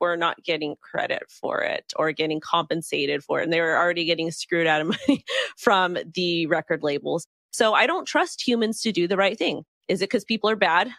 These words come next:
Not necessarily. But at the same time, like, this is people's livelihoods. This is things that people are creating. The ten thousand generative piece of, eh, whatever, that's a co-, completely different argument. But I just don't wanna see this become the industry standard and see the underdogs get cheated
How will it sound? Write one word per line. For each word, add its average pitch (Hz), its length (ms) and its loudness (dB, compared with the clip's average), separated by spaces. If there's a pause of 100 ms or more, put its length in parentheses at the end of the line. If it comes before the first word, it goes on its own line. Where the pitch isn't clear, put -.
Not 190 200 4
necessarily. 277 800 0
But 240 160 2
at - 120 -4
the 247 80 0
same 226 260 -2
time, 254 240 0
like, 196 180 -2
this 262 180 -2
is 320 100 -8
people's 247 420 -2
livelihoods. 156 500 0
This 170 160 -6
is 220 140 -6
things 208 220 -2
that - 120 -6
people 190 240 -4
are 160 120 0
creating. 185 420 -2 (280)
The 208 80 4
ten 294 220 0
thousand 262 300 2
generative 233 360 0
piece 240 240 -2
of, 220 200 0 (100)
eh, 208 200 4
whatever, 180 640 2 (300)
that's 180 200 2
a 180 100 2
co-, 185 160 -10
completely 185 400 0
different 170 300 0
argument. 185 280 2
But 185 80 0
I 185 80 2
just 202 220 -6
don't 190 180 0
wanna 180 260 2
see 185 200 -4
this 170 160 -4
become 170 320 -2
the - 120 -2
industry 170 300 -2
standard 180 420 0
and 170 160 -2
see 190 300 -2
the 160 160 0
underdogs 160 640 0 (140)
get 160 360 2
cheated 156 540 -2